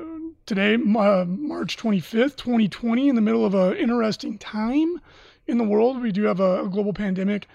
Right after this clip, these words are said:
sweeping around the world, doing all ki-, causing all kinds of mayhem. And, uh, we've got further disruption, which we wanna talk to you about today. But try and keep things positive, 'cause this will pass, as all things do.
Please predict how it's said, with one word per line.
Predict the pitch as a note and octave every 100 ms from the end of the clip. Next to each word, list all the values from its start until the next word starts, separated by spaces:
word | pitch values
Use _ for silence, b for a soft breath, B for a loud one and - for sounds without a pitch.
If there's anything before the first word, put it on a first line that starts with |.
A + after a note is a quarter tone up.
| b b b
sweeping | - - C#4+ C#4+ C#4
around | C4 C4 B3
the |
world, | G3 A3+ C#4 C4+ C4+ F4 - B3+
doing | A3+ A3+
all | A#3 A3
ki-, | A#3 A#3
causing | D4+ B3+ B3+
all | B3+
kinds | B3 G#3
of | G3+
mayhem. | A3 G#3 G#3+ A3 G3+ b b b b
And, | D4+ G#3 F#3+ F#3
uh, | F3+ F3+ G3+ E4+ E4 E4
we've | D#4 E3
got | A3+ G3
further | B3+ B3
disruption, | G3+ - G#3+ - A3+
which | F3
we |
wanna | G#3 G3+
talk | G#3+ G3
to | G#3+
you |
about | G3 G3
today. | G#3 B3 E4+ - b b b b -
But | F4+
try | F#4+
and | F4+
keep | C#4 C#4
things | B3+ -
positive, | A#3 A3+ B3 A#3+
'cause | B3 F#3+
this | A#3 -
will | A3 A3+
pass, | - F#3+ G#3 D4
as | - G#3
all | F#3+ F#3+
things | G#3 F#3 D#3+
do. | E3+ F#3+ E4